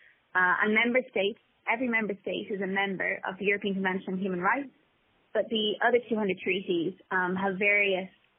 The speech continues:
memberships. Some states are members, uh, you know, of most of them,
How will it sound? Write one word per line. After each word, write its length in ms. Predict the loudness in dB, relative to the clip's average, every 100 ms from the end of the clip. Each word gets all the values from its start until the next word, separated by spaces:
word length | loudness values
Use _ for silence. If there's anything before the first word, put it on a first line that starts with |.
| _
memberships. 540 | -6 -4 -4 -6 -8 -8 -6
Some 160 | -6
states 220 | -2 -4 -2
are 60 | -2
members, 480 | -2 -2 0 -2 -4 -8 -4
uh, 160 | -4 -2
you 140 | -2
know, 60 | -2
of 100 | 0
most 280 | 4 4 2
of 100 | 0
them, 420 | 4 4 2 -2